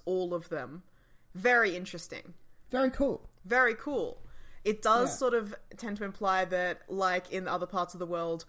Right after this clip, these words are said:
Speaker 1: wizards consider themselves separate and separate themselves from their
Speaker 2: Their
Speaker 1: groups and sort of
Speaker 2: cultures,
Speaker 1: form their
Speaker 2: yeah.
Speaker 1: own little society, which has implications, but
Speaker 2: Mm.
Speaker 1: look, it's interesting at least.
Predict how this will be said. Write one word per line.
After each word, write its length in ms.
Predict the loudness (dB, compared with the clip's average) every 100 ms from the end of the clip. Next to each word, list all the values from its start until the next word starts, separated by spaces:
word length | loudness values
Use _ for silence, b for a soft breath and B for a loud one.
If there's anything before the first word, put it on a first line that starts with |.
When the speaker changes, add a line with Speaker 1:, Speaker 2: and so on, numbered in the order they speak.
| b -4
Speaker 1:
wizards 380 | 0 0 0
consider 320 | -4 -6 -4 -4
themselves 420 | -4 -2 -4 -4
separate 420 | -2 0 0 0
and 120 | -2
separate 560 | -4 -2 -2 0 -2 -2
themselves 560 | -6 -2 0 0 -2 -4
from 280 | -4 -4
their 320 | -2 0 0 -2
Speaker 2:
Their 80 | b b b b -12
Speaker 1:
groups 480 | 2 4 4 2 -4
and 100 | -2
sort 120 | -2
of 60 | -2
Speaker 2:
cultures, 60 | 0
Speaker 1:
form 180 | 0 2
their 160 | 2
Speaker 2:
yeah. 80 | 2
Speaker 1:
own 120 | 0
little 180 | -2 -2
society, 560 | -4 -4 0 0 0 -2
which 180 | -4 -4
has 480 | -2 -2 -4 -8 -12 -20 -20 -20 _
implications, 760 | -10 -8 -4 -4 -4 -4 -6 -4
but 360 | -2 -2 -4 -8 -16 -10
Speaker 2:
Mm. 180 | -6 0
Speaker 1:
look, 200 | 0 0
it's 120 | -8 -6
interesting 520 | -8 -8 -10 -10 -10
at 80 | -12
least. 420 | -12 -12 -16